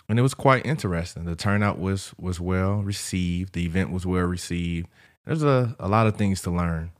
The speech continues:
And my ability to speak and be able to capture the attention of different generations, different cultures, different upbringings is amazing. And yesterday at the event that was similar, the Osceola Chambers Hobnob,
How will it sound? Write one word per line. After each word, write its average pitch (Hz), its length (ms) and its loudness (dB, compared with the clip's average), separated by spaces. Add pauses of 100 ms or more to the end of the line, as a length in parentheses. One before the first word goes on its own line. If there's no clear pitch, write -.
(260)
And 95 120 2
my 113 160 6
ability 95 720 2
to - 120 -10
speak - 600 -2
and 95 160 -2
be 98 140 2
able 98 240 2
to 87 340 -4 (220)
capture 107 460 0
the 87 140 0
attention 87 460 -4
of 85 420 -4 (280)
different 104 400 2
generations, 95 720 2
different 101 340 0
cultures, 92 540 0
different 95 320 0
upbringings 87 560 -2
is 87 140 -4
amazing. 90 680 0 (220)
And 95 220 0
yesterday 95 640 4
at 87 180 -2
the 85 460 -2 (240)
event 90 420 -2
that 87 120 -4
was 85 100 -6
similar, 90 500 -2 (240)
the - 160 -12 (100)
Osceola 90 460 -2
Chambers 85 400 -4
Hobnob, 90 720 0